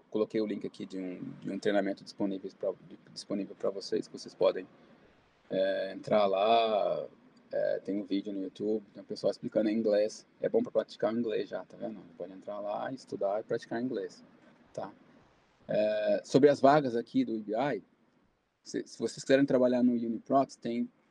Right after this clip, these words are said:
tem na, na, na descrição da vaga, tem o detalhe sobre o Uniprot, mas aqui não tem vaga só do Uniprot, tá? Tem vaga de todos os projetos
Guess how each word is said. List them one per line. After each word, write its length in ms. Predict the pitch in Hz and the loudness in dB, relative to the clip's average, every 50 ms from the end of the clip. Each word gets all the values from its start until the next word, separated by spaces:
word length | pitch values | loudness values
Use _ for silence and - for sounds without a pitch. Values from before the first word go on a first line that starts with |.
| _ _ _ _ _ _ _ _ _ _ | _ _ _ _ _ _ _ _ _ _
tem 120 | 127 123 | 2 4
na, 100 | 131 131 | 4 6
na, 220 | 127 123 123 120 120 | 6 6 6 4 4
na 460 | 120 120 120 120 - - 131 131 117 | 2 0 -2 -6 -10 -6 -4 -4 -2
descrição 400 | 113 120 - - - - 123 131 | -2 -4 -6 -6 -8 -4 0 0
da 100 | 131 127 | 0 0
vaga, 320 | - 113 113 123 127 147 | 0 0 0 0 0 -2
tem 280 | 143 - - 120 113 113 | -6 -6 -10 -10 -10 -8
o 40 | 110 | -8
detalhe 340 | 107 104 - 110 104 104 | -8 -6 -2 -2 -4 -4
sobre 260 | 107 - 107 104 107 104 | -4 -8 -10 -10 -10 -12
o 40 | |
Uniprot, 400 | 104 98 - - 107 110 139 - | -12 -12 -10 -6 -4 -4 -2 -2
mas 160 | - 127 127 127 | -2 -2 -2 -2
aqui 180 | 131 - 147 | -2 0 0
não 120 | 143 156 165 | 0 0 0
tem 160 | 170 170 170 | -2 -6 -4
vaga 240 | 165 160 156 156 151 | -2 -2 -2 -2 -4
só 180 | - - 156 | -4 -4 -2
do 100 | 151 151 | 0 2
Uniprot, 520 | 151 151 156 170 165 - 139 120 - - _ | 0 0 -2 -4 -4 -2 -2 -2 -2 -4 _
tá? 220 | - 113 120 127 | -6 -6 -6 -6
Tem 160 | - 123 110 | -8 -10 -4
vaga 240 | 107 110 113 117 117 | -2 -2 0 0 -2
de 120 | - - | -4 -4
todos 400 | _ _ 127 135 156 165 170 160 | _ _ 2 2 2 2 0 -6
os 140 | 165 160 156 | -8 -10 -8
projetos 640 | _ 143 127 117 110 107 107 127 - - 160 - | _ -2 -2 0 0 0 0 0 -2 -6 -18 -20